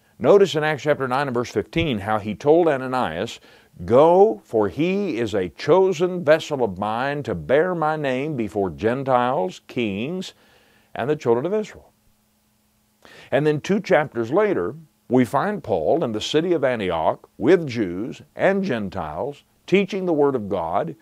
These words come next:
And the scripture says there in Acts chapter eleven and verse twenty-six, "And the disciples were first called Christians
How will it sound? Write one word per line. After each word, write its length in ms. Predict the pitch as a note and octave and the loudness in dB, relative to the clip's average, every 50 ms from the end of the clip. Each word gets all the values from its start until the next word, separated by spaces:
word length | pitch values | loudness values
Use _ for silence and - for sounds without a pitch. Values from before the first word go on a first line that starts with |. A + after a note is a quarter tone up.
| _ _ _ _ _ _ _ _ | _ _ _ _ _ _ _ _
And 200 | - - G#2 G#2 | -6 -6 -4 -4
the 80 | G2+ G2+ | -4 -6
scripture 420 | - - E3+ F#3+ F#3+ - D#3+ D3+ | -2 0 0 0 0 -2 -4 -4
says 300 | - - E3 E3+ D3+ A#2 | 2 4 4 4 4 2
there 340 | G#2+ G#2+ F#2+ F2+ F2 G2+ A#2 | 0 0 0 2 2 2 2
in 220 | G2+ D#2+ G#2 G2 G2+ | 2 0 -2 -2 -2
Acts 240 | A#2 C#3 C3+ - | -2 -4 -4 -4
chapter 300 | - C3+ A#2+ A#2+ - G#2+ | 0 0 0 0 0 -2
eleven 300 | F#2+ G#2 A#2 B2+ A2 G2 | 0 2 2 2 2 -2
and 60 | F#2 F2+ | -4 -6
verse 160 | G2 F#2 - | -6 -6 -6
twenty-six, 720 | - G2+ F2 D#2 - - D3+ E3+ F3 A#2+ - - - - - _ _ _ _ _ _ _ _ | -8 -8 -8 -8 -6 -2 -2 0 0 -2 -4 -10 -14 -14 -16 _ _ _ _ _ _ _ _
"And 280 | - A#2 A#2 A2 G2 | -4 -2 -2 -2 -2
the 80 | F#2+ F2 | -4 -2
disciples 880 | G2 G2 F#2 - D3 F3 G#3 A3+ G#3+ - F2 E2+ F#2 G#2 A#2 - - _ _ _ _ _ _ _ _ | -2 -4 0 2 4 4 4 4 2 -2 -6 -4 -4 -6 -8 -10 -16 _ _ _ _ _ _ _ _
were 180 | - F2 F2+ F2 | -6 -6 -6 -2
first 320 | F2 C3+ D#3+ F#3+ F#3 - | 0 0 0 0 0 0
called 300 | - D3 C#3+ C#3+ C3 - | 4 4 6 6 4 0
Christians 720 | - - G3 G3 - - - E2 D#2 E2+ F2 F#2+ - - | 0 0 0 0 0 -6 -12 -12 -12 -10 -12 -12 -14 -16